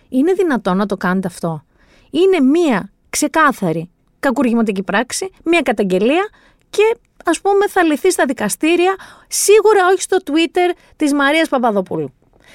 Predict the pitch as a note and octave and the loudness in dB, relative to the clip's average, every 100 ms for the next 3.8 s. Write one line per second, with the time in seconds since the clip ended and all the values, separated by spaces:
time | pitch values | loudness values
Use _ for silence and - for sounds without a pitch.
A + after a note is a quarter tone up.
0 | - _ - - F#4 G4 G4+ E4+ F4 F4 | -20 _ -6 0 4 4 4 4 2 2
1 | G4 F#4+ - D#4 D4+ F4 F4+ F4+ F4+ - | 2 0 0 -2 0 0 0 0 -2 -8
2 | _ _ - C#4+ C#4 D#4 D4+ E4 D#4+ D#4 | _ _ -2 0 2 0 2 0 0 0
3 | C#4 C#4+ D4 - C#4+ D4 D#4 D#4 | 0 0 -2 0 0 0 0 -4